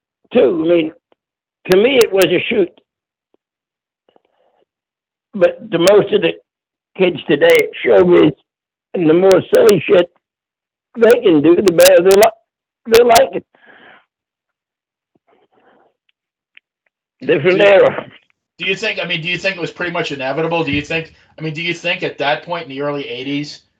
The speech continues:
Speaker 2: that the territories were kinda, you know, it, it was gonna be a thing of the past? And it was unavoidable? And do you think, you know, maybe, I mean, Memphis lasted for a good bit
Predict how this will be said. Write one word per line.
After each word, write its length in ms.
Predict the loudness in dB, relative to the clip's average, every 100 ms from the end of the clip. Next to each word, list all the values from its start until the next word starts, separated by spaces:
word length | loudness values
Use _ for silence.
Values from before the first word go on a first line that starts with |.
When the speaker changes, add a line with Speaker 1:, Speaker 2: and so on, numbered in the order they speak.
| _ _
Speaker 2:
that 240 | -12 -10 -10
the 80 | -12
territories 800 | -6 -4 -4 -6 -4 -4 -6
were 100 | -10
kinda, 460 | -10 -8 -6 -8 -10 -18 _ _ _
you 100 | -10
know, 220 | -4 -4 -6
it, 200 | -12 -14 -12
it 60 |
was 140 | -12 -10
gonna 180 | -12 -10
be 120 | -10
a 40 |
thing 260 | -10 -10 -8
of 60 |
the 80 | -10
past? 600 | -10 -8 -6 -8 -10 -20 -20 _ -12
And 100 | -10
it 60 |
was 140 | -8 -6
unavoidable? 680 | -6 -6 -6 -4 -2 -4 -4
And 80 |
do 80 | -6
you 80 | -6
think, 220 | -6 -8
you 100 | -8
know, 80 | -6
maybe, 360 | -4 -4 -6 -10 _
I 20 | -8
mean, 160 | -6
Memphis 420 | -4 -4 -6 -10
lasted 380 | -8 -10 -10 -16
for 120 | -14
a 60 | -12
good 220 | -10 -10
bit 300 | -8 -10 -10